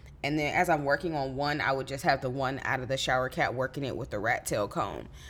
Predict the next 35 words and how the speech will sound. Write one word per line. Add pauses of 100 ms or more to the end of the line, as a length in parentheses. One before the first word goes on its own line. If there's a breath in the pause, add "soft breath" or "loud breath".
(240 loud breath)
Um,
and (400)
that's
how
I
did
it. (280)
And
that
worked
for
me. (280 loud breath)
So, (720)
um, (1080)
but
yeah,
that's
what
I
was
doing
last
weekend, (340 loud breath)
and
that's
why
I (380)
did
not
record
an
episode.
Well,
I
did,